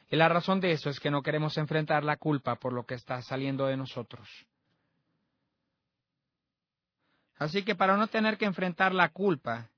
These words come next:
y en lugar de confrontar nuestra propia visión egoísta, y en lugar de tratar con nuestro pecado, menospreciamos nuestra parte y culpamos a otro,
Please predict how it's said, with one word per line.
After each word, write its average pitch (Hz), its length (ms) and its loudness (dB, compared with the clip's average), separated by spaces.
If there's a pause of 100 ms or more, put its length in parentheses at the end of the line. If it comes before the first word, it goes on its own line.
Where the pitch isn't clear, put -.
(180)
y 143 80 -2
en 151 60 0
lugar 160 300 6
de 170 100 0
confrontar 165 580 2
nuestra 160 340 2
propia 175 340 0
visión 175 400 2
egoísta, 165 840 -2 (240)
y 143 40 -4
en 156 60 2
lugar 170 180 6
de 180 100 4
tratar 170 340 2
con 175 120 0
nuestro 156 260 0
pecado, 147 500 2 (240)
menospreciamos 160 1500 2 (180)
nuestra 202 480 4
parte 135 640 0 (1300)
y 151 100 -4
culpamos 180 560 4
a 196 140 6
otro, 143 560 0